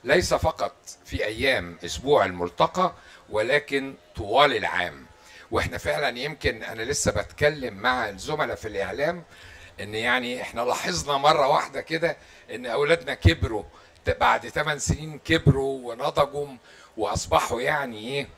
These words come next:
يعني محترفين في مجالاتهم الابداعيه المختلفه وعلى مستوى منافسات في كل مجال فني احنا بنقوم بيه.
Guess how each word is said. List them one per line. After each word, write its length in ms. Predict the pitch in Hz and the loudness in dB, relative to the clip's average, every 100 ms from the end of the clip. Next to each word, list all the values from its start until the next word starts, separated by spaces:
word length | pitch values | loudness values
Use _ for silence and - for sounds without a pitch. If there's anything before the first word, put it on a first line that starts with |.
| - - - - - - | -20 -20 -20 -20 -20 -20
يعني 800 | 104 104 104 101 107 104 104 101 | -6 0 0 0 -4 -6 -6 -6
محترفين 840 | 101 87 78 - - 131 - 170 165 | -4 -4 0 2 0 -2 -4 -4 -4
في 180 | - 117 | -4 -2
مجالاتهم 640 | 104 110 123 156 143 127 | 0 0 0 0 -2 -4
الابداعيه 600 | 104 98 101 92 127 135 | -4 -6 -2 -2 -2 -4
المختلفه 720 | 101 95 - - 170 165 175 - - - - - | -6 -12 -6 -2 -2 -2 -4 -6 -16 -20 -18 -2
وعلى 460 | 185 190 170 233 | 2 4 6 6
مستوى 560 | 175 156 - 202 214 180 | 4 0 4 6 6 0
منافسات 680 | 147 131 - 120 180 190 - | -6 -10 -6 4 6 6 2
في 200 | - 131 - | -12 -12 2
كل 520 | 180 214 196 151 117 - - - - - - _ - | 6 6 6 -8 -10 -18 -20 -20 -20 -20 -20 _ -12
مجال 640 | 127 127 160 180 196 165 - | -8 2 6 6 6 0 -6
فني 600 | - 165 190 180 160 - | 0 2 2 0 -4 -2
احنا 240 | - - | -2 2
بنقوم 380 | - 104 147 131 | 4 4 2 -4
بيه. 200 | 82 73 | -4 -12